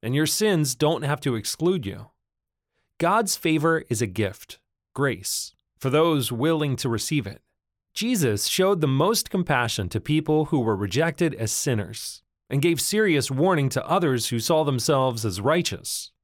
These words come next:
Luke eighteen, verse nine to fourteen says, Jesus told this parable. Two men went up into the temple to pray,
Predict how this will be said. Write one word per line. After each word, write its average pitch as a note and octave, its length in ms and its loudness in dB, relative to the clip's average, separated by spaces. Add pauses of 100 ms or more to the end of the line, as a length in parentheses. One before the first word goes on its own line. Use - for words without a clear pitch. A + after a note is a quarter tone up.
(460)
Luke G#3+ 360 0
eighteen, G3 680 0
verse D3+ 300 0
nine E3+ 440 2
to E3+ 140 0
fourteen C3 560 0
says, G#2 640 -4 (540)
Jesus A3+ 520 0
told E3 320 2
this C#3+ 200 0
parable. G#2 640 -2 (560)
Two A#3+ 240 0
men A#2 460 2
went F3+ 240 2
up D#3 200 2
into D#3+ 280 0
the B2 120 -2
temple C3 420 0
to A#2 120 -4
pray, A2+ 440 -2